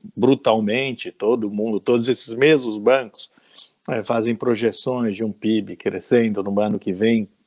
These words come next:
por volta de um, um meio, um e meio por cento, dois no máximo. Então, a expectativa é muito ruim. É, em relação ao presente, a análise é péssima. Em relação ao futuro,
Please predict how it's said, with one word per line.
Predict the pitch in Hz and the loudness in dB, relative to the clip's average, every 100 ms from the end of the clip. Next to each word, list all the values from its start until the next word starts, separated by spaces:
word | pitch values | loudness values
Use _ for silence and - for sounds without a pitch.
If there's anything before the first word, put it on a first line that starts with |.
| _ _ _ _ _ _ _ | _ _ _ _ _ _ _
por | - 101 | -8 0
volta | 101 101 98 | 4 2 2
de | 98 95 - | -6 -6 -4
um, | 101 | -4
um | 107 107 | -4 0
meio, | 113 123 110 98 - | 4 4 4 -2 -6
um | 123 135 | -4 0
e | |
meio | 113 107 143 113 | 2 4 4 0
por | - | -4
cento, | - 107 117 139 113 92 _ _ _ _ - | -4 0 0 -2 -8 -10 _ _ _ _ -10
dois | 113 113 131 151 110 | 2 4 6 6 2
no | 113 | 2
máximo. | 113 107 135 120 - 92 90 _ _ _ _ | 2 2 0 -2 -6 -10 -12 _ _ _ _
Então, | - 165 185 _ _ - | 0 2 0 _ _ -6
a | |
expectativa | 123 - 127 - 113 - 165 | -6 -2 -4 -2 -4 0 2
é | 165 | 4
muito | 170 170 190 | 2 0 -2
ruim. | 151 160 147 139 98 _ _ _ _ _ _ - | 2 2 2 0 -4 _ _ _ _ _ _ -10
É, | 107 98 95 | -6 -6 -6
em | 104 98 | -6 0
relação | 110 107 - 117 107 | 0 0 -2 -2 0
ao | 101 | 0
presente, | - 107 95 135 214 233 - | 2 0 4 4 4 4 2
a | 151 | 2
análise | 135 127 123 113 | 2 -2 -2 -4
é | 117 | -8
péssima. | _ - 113 104 - - 92 90 92 - | _ 0 0 0 -6 -10 -12 -12 -16 -16
Em | 104 | -10
relação | 107 107 123 | -6 -6 -6
ao | 110 | -6
futuro, | 123 - 165 196 156 117 95 | -6 -4 2 4 4 2 -6